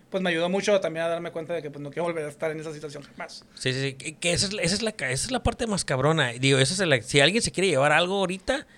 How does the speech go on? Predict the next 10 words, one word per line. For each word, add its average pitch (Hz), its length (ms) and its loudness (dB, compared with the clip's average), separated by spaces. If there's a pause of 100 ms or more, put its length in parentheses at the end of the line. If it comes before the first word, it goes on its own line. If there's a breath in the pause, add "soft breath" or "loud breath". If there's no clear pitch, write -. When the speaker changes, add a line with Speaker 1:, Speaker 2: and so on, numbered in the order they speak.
(200 soft breath)
Speaker 2:
eso 139 420 0
es. 123 420 -2
Speaker 1:
Sí. - 300 0
Speaker 2:
O 135 80 4
sea, 147 160 6
el, 139 140 4
el, 139 240 2
el, 135 280 0 (1500 loud breath)
nunca 175 480 4
vo-, 165 160 2